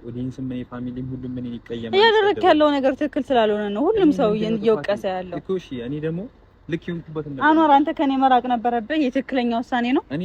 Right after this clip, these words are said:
Speaker 1: ኤደን ልንገርሽ፣
Speaker 2: ምን ያክል ሰው እንደምፈልግ
Speaker 1: እኔ
Speaker 2: ታውቃለህ።
Speaker 1: መቼም
Speaker 2: ኤፍሬም
Speaker 1: ቢሆን
Speaker 2: ጋር ያለኝን ነገር
Speaker 1: ጥፋት
Speaker 2: ታውቃለህ።
Speaker 1: እሺ፣ ላውራ።
Speaker 2: የኔና ኤፍሬም
Speaker 1: ስሚ።
Speaker 2: መለያየት ዋነኛ ምክንያት እየሆንክ ያለው አንተ ነህ ሲጀመር።
Speaker 1: እሺ፣ ስሚኛ፣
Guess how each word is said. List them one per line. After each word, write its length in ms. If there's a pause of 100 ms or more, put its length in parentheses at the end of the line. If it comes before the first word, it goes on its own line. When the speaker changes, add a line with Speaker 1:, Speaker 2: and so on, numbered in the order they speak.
Speaker 1:
ኤደን 260
ልንገርሽ፣ 280
Speaker 2:
ምን 80
ያክል 260
ሰው 140
እንደምፈልግ 460
Speaker 1:
እኔ 100
Speaker 2:
ታውቃለህ። 500
Speaker 1:
መቼም 180
Speaker 2:
ኤፍሬም 240
Speaker 1:
ቢሆን 120
Speaker 2:
ጋር 120
ያለኝን 340
ነገር 200
Speaker 1:
ጥፋት 100
Speaker 2:
ታውቃለህ። 380 (300)
Speaker 1:
እሺ፣ 80 (100)
ላውራ። 280 (120)
Speaker 2:
የኔና 400
ኤፍሬም 260
Speaker 1:
ስሚ። 100
Speaker 2:
መለያየት 420
ዋነኛ 360
ምክንያት 380
እየሆንክ 260
ያለው 240
አንተ 240
ነህ 160
ሲጀመር። 440 (260)
Speaker 1:
እሺ፣ 160
ስሚኛ፣ 260